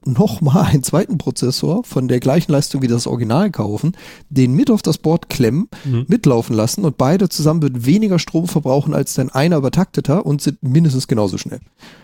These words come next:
Speaker 1: Und da ist dann halt, wie Phil schon sagte, dieses Leistungsverhältnis einfach nicht mehr gegeben.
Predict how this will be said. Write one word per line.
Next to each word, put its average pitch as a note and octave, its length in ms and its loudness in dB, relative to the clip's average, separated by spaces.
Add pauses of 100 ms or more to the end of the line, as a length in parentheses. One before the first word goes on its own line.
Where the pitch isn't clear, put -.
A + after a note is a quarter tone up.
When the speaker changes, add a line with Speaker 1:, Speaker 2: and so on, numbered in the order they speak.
(280)
Speaker 1:
Und C3 200 -6
da C3+ 80 2
ist - 140 -4
dann C3+ 140 2
halt, C3+ 260 0
wie C3+ 80 -2
Phil D3 200 0
schon C3 140 -2
sagte, C3 320 -2
dieses A#2+ 520 -4 (300)
Leistungsverhältnis C3 1080 0
einfach - 520 -8
nicht C3 240 -4
mehr A#2 100 -2
gegeben. A#2+ 400 -4